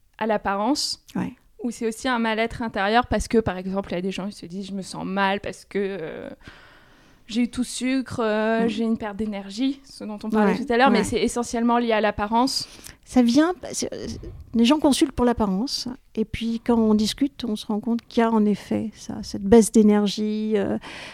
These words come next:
Speaker 2: euh, ce sentiment de, de, de manque de concentration en fin de journée, euh, euh, l'idée qu'on est moins performant qu'avant, et, et, et les gens vont pousser en mettant, en rajoutant plus de contraintes, en faisant plus de sport. Ok, il y a, il y a d'autres façons de,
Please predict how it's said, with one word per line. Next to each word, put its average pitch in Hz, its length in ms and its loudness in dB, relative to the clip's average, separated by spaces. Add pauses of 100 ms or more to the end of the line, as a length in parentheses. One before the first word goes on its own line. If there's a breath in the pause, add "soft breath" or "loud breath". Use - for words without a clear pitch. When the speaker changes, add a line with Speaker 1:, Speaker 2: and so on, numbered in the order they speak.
(140)
Speaker 2:
euh, 214 160 -2
ce 226 140 -2
sentiment 214 800 4
de, 202 200 2
de, 208 260 0
de 208 200 -2
manque 214 340 4
de 220 100 4
concentration 208 800 0
en 202 40 0
fin 202 220 -2
de 202 60 -2
journée, 208 840 6
euh, 214 140 0 (520 loud breath)
euh, 214 160 -2
l'idée 214 340 4
qu'on 214 260 6
est 214 80 10
moins 214 220 8
performant 220 540 2
qu'avant, 208 480 2 (460 loud breath)
et, 226 60 -6
et, 220 580 -2
et 220 120 2
les 226 60 4
gens 269 160 8
vont 262 180 6 (200)
pousser 269 300 4
en 302 80 8
mettant, 269 380 6
en 240 60 4
rajoutant 254 360 4
plus 269 180 2
de 269 80 0
contraintes, 247 640 2
en 214 120 2
faisant 220 340 0
plus 220 240 0
de 233 100 6
sport. 254 560 2 (500 loud breath)
Ok, 240 140 -8
il 254 140 0
y 247 80 6
a, 247 80 6
il - 80 2
y 247 40 6
a 240 60 8
d'autres 285 300 4
façons 269 380 8
de, 220 420 6